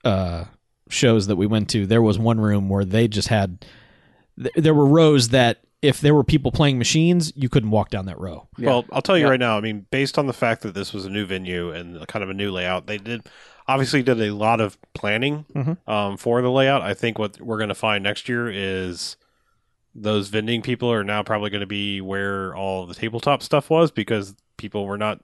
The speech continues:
Speaker 3: in, taking to the tabletop like I think they thought they were. They had a very
Speaker 2: Um,
Speaker 3: large area for the tabletop section.
Speaker 1: There
Speaker 3: and
Speaker 1: was some times when it was busy. It was never full.
Speaker 3: Right. That's what I mean. I think we're going to see, like, that one that was,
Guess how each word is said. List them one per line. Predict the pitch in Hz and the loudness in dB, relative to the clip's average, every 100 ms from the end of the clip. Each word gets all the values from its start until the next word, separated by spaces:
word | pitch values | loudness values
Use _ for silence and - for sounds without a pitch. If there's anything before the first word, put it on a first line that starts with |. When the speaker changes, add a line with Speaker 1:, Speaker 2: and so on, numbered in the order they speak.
| _ 127 | _ -10
Speaker 3:
in, | 113 | -10
taking | - 131 131 131 123 | -4 -4 -2 -4 -4
to | 143 | -4
the | 131 | -4
tabletop | - 139 139 151 147 _ _ _ _ - | -2 -2 0 0 0 _ _ _ _ -4
like | 117 120 | -2 -2
I | |
think | 117 127 | -2 -2
they | 127 | -2
thought | 117 139 | 0 0
they | 147 | 0
were. | 143 160 165 _ - - - | 0 0 0 _ -20 -20 -2
They | 131 | 2
had | 135 | 2
a | 123 | 2
very | 131 | 2
Speaker 2:
Um, | 127 | 4
Speaker 3:
large | 135 139 139 | 4 4 2
area | 131 143 | 2 2
for | 143 | 0
the | 131 | -2
tabletop | 135 135 131 131 | 0 -2 -2 -2
section. | - 139 147 139 | -2 -2 -4 -4
Speaker 1:
There | 220 | 2
Speaker 3:
and | 349 | 4
Speaker 1:
was | 381 | 6
some | - 330 | 4 4
times | 320 247 220 180 | 2 2 4 4
when | 190 | 4
it | 185 | 4
was | 156 | 2
busy. | 143 170 156 | 4 4 4
It | 135 139 | 2 2
was | 190 202 | 2 4
never | 247 180 | 4 2
full. | - - 196 156 92 101 - | -2 2 4 6 4 -2 0
Speaker 3:
Right. | 151 92 | 0 2
That's | 117 156 | 0 2
what | 175 | 4
I | 139 | 4
mean. | 123 | 4
I | 104 | 2
think | 110 135 131 | 0 0 0
we're | |
going | 127 127 113 | 0 0 0
to | 107 | -2
see, | 131 117 | -2 -2
like, | 104 90 _ _ _ _ | -4 -6 _ _ _ _
that | 123 110 | -2 0
one | 113 117 | 0 0
that | 107 | -2
was, | 104 | -4